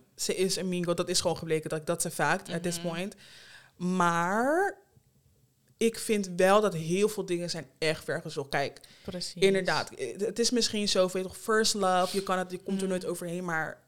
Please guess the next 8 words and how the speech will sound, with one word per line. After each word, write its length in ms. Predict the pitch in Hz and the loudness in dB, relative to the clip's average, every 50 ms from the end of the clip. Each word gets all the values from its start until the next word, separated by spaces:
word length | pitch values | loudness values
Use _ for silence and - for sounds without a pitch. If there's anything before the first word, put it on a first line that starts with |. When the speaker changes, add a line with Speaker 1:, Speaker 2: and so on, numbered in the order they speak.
| _ | _
Speaker 1:
die 300 | - 165 156 190 190 - | -16 -10 -8 -6 -4 -4
obsession 760 | 165 - - - - - - 185 196 190 - 233 220 226 254 294 359 392 381 - - - | -4 -2 2 4 4 6 8 8 8 8 6 6 4 -2 -4 -4 -6 -8 -12 -16 -20 -20
Speaker 2:
Mhm. 180 | 196 180 175 | -18 -14 -8
Speaker 1:
die 140 | 180 202 196 | -4 -4 -4
het 100 | 190 190 - | -4 -4 -6
internet 380 | 196 208 220 214 220 196 190 | -4 -4 -2 -2 -2 -2 -2
heeft 160 | 185 175 185 190 | -2 -2 -2 -2
met 160 | 185 170 160 | -2 -4 -6